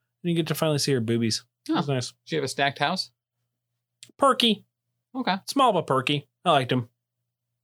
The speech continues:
Speaker 1: I was, I was in for it. That's our first semifinal bracket brought to us by Patreon dot com. Head over to patreon dot com slash professional casual. Little Mandela get access to the Discord.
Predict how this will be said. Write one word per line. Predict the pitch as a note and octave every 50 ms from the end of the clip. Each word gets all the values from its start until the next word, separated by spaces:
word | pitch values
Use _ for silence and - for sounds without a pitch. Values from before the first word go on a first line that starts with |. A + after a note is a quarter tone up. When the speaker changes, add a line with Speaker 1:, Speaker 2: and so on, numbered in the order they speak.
| _ _ -
Speaker 1:
I | D#3
was, | D3 C3 C#3+
I | - C#3
was | D3 C#3 A#2+
in | A2+ A2 G#2+
for | A#2+ A2+ A2 A2
it. | G#2 - - _ _ _ _ _ _ _ _ _ _ _ _ _ _ _ _ _ _ _ _ _ _ _ _ _ _ _ _ _ _ _ _ _ -
That's | F#3+ F3 -
our | -
first | - C4 B3 A#3+ -
semifinal | G#3+ F#3+ F3+ F3+ - E3 D3 B2+
bracket | A2+ B2+ A#2+ A#2+ A#2 B2+ A2+
brought | B2+ B2 B2 -
to | C3 B2
us | A#2
by | A2+ A#2 G#2
Patreon | - - A2 G#2+ - A#2 G#2+ G#2+ G#2 - G2+
dot | A2 A2 A2 -
com. | - G#2 G2+ G3 G3 F#3+ - - _ _ _ _ _ _ _
Head | - A#3 B3
over | B3 G#3+ E3
to | D3 C#3
patreon | B2 - - A2+ A2
dot | G#2+ G#2 G2+ G2
com | - G#2+ G2+ G#2
slash | - - - D3 D3 C#3+ C3+ -
professional | - - B2 A2+ - A2 G#2+
casual. | A#2+ C#3+ D3 D3+ D#3 D3+ C#3+ C#3
Little | C3+ C#3+ D3 D3+ D#3
Mandela | D#3+ D#3+ D#3 D#3+ E3 E3 D#3
get | D#3+ D#3+ D#3+
access | D#3+ D#3+ D#3 - E3 D#3
to | D#3+ D#3+
the | D#3
Discord. | D3 E3+ F#3 F3+ - - G3+ E3+ A#2+ F#2 -